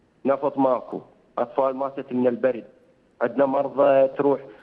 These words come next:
للمستشفيات، ماكو إدارة مستشفي، يعني بالمستشفى ماكو إدارة، يعني منظمة تقول لك: "أني".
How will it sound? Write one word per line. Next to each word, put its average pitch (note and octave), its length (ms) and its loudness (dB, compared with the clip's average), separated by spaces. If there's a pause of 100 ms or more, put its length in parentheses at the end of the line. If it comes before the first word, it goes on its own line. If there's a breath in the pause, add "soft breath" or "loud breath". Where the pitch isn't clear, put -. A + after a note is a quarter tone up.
(120 loud breath)
للمستشفيات، C#3 720 2
ماكو C3+ 300 0
إدارة C3 580 0
مستشفي، B2 840 -2 (300)
يعني B2 240 0
بالمستشفى B2 680 -6
ماكو - 360 -2
إدارة، A#2+ 340 -4
يعني A2+ 240 -8
منظمة C3+ 640 0
تقول C3 180 0
لك: B2 200 -2
"أني". G2+ 280 -6